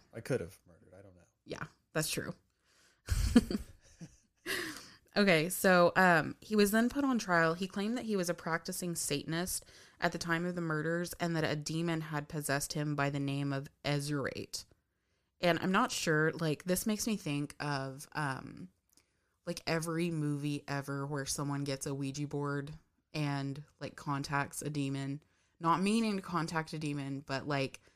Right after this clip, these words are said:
Speaker 2: like, what is that famous case, like, Zozo the demon? Have you heard of that one?
Speaker 1: I don't think so.
Speaker 2: Okay, that's, um, I don't know a lot of the details about that one. I'm gonna look it up.
Speaker 1: You say not meaning to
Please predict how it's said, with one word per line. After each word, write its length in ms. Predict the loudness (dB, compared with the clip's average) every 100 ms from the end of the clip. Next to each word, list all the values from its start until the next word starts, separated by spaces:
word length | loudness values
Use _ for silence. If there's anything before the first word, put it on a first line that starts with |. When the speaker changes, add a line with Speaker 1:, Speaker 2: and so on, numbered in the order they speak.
| _ _ _ -4
Speaker 2:
like, 140 | 2
what 120 | 2
is 120 | 2
that 180 | 2 0
famous 720 | 2 2 2 2 0 -2 -4 -6
case, 380 | -2 0 0 -2
like, 180 | -4 -4
Zozo 760 | -2 0 0 0 2 2 -2 -6 _
the 60 | -6
demon? 480 | -2 0 0 -2 -4
Have 160 | -6
you 80 | -4
heard 180 | -2 -2
of 80 | -2
that 220 | -4 -2
one? 100 | -4
Speaker 1:
I 100 | -4
don't 180 | -8 _
think 160 | -20
so. 320 | -20 -14 -14 -14 _ _ _ -12
Speaker 2:
Okay, 240 | -6 -4 -2
that's, 480 | 0 0 0 -2 0
um, 680 | 0 0 0 -6 -8 -10 -12 _
I 60 | 0
don't 160 | 2 4
know 220 | 4 4
a 0 |
lot 260 | 4 4
of 100 | 2
the 100 | 0
details 520 | -2 -2 -2 -2 -4 -4
about 280 | -6 -6
that 180 | -6 -6
one. 120 | -4
I'm 120 | -4 -2
gonna 160 | -2
look 180 | -4 -6
it 80 | -10
up. 300 | -12 -14 -20 -14
Speaker 1:
You 80 | -6
say 320 | -4 -4 -4 -12
not 180 | -12 -10
meaning 300 | -10 -14 -16
to 80 | -20